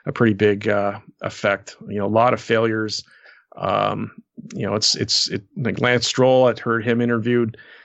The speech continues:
talking about the, uh, the case staying off the curbs now, you know, it's a theme we have heard from time to time in Formula One. Uh, but, you know, th-, this is, uh, this is endurance racing.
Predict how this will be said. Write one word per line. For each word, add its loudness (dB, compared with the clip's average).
talking 0
about -2
the, -6
uh, -2
the -20
case 0
staying 0
off 0
the -6
curbs 0
now, 0
you -10
know, -8
it's -12
a -16
theme -2
we 2
have -2
heard 2
from 0
time 0
to -4
time 0
in -2
Formula -4
One. -2
Uh, 0
but, -2
you -8
know, -2
th-, -6
this -2
is, -2
uh, 2
this 0
is 0
endurance 2
racing. -6